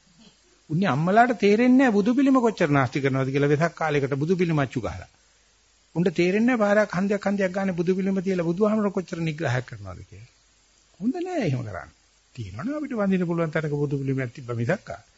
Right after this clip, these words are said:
ගෑනු රූපයි බුදු පිළිමයි දෙක විතර වෙනදන් වෙන දෙයක් තියෙනවද බලන්න අද ලංකාවේ? කාටවත් තේරෙන්නේ නැහැ නේ මේ බුදු පිළිම උනට වැඩි අච්චු ගහනවා කියන එක. ඒ හොඳ නෑ. ඒ බුරුම් පන්දි ස්වාමීන් හරි අපේ ලොකු ස්වාමීන් ඉන්නකොට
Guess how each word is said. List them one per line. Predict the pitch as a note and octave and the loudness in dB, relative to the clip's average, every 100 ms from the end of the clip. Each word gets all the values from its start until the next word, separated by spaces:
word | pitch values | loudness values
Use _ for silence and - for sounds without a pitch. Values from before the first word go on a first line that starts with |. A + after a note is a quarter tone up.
| _ _ _ _ | _ _ _ _
ගෑනු | G#2 A#2 C#3+ | -8 -2 0
රූපයි | D#3 C3 - F2+ D3+ | 2 0 -2 -10 -4
බුදු | C#3 D#3+ | -2 -2
පිළිමයි | E3+ E3+ D#3+ D#3 | -2 -2 -2 -2
දෙක | D#3 | -2
විතර | D#3+ D#3 D#3+ | -2 -2 -2
වෙනදන් | D3 D#3+ D#3+ D#3+ | -2 0 -2 -2
වෙන | E3 D#3+ | -2 -2
දෙයක් | E3+ D#3+ | -2 -4
තියෙනවද | F3+ F3 F3+ | -4 -4 -2
බලන්න | E3+ E3+ | -2 -2
අද | D#3 E3+ | -2 -2
ලංකාවේ? | F3 F#3+ G3 A#3+ - _ _ _ _ _ _ _ _ _ _ _ _ _ _ _ _ _ _ _ _ _ _ _ _ _ _ _ _ _ _ _ _ - | -4 -4 -6 -8 -14 _ _ _ _ _ _ _ _ _ _ _ _ _ _ _ _ _ _ _ _ _ _ _ _ _ _ _ _ _ _ _ _ -2
කාටවත් | C#3 D#3+ E3 F#3+ | 0 2 2 0
තේරෙන්නේ | E3+ D3 C#3 D3+ | 2 2 2 2
නැහැ | E3 | 2
නේ | D#3+ | 0
මේ | C3+ | 0
බුදු | C#3 D#3 | 0 -2
පිළිම | E3 E3+ | 0 2
උනට | D#3 E3+ | 4 6
වැඩි | E3 E3 E3+ | 4 4 2
අච්චු | E3 | 2
ගහනවා | F3+ E3 F3+ | 2 2 2
කියන | F#3 F#3 | 0 -2
එක. | F#3 _ _ _ _ _ _ _ _ _ _ _ | -4 _ _ _ _ _ _ _ _ _ _ _
ඒ | F#3+ | -6
හොඳ | G3 E4+ | -4 -2
නෑ. | D4+ A#3 - - _ _ - | -2 -2 -4 -14 _ _ -12
ඒ | B2+ | -8
බුරුම් | B2+ C3+ C#3 | 2 4 4
පන්දි | B2+ C3+ C3 | 2 2 0
ස්වාමීන් | D3+ C#3+ C3 | 2 0 2
හරි | D3 | 2
අපේ | G3 F3 | 4 2
ලොකු | D3 D3+ | 2 2
ස්වාමීන් | D#3 E3 E3+ F3+ | 0 -2 0 0
ඉන්නකොට | G3 A#3 D#4 D#4 | 2 0 0 -6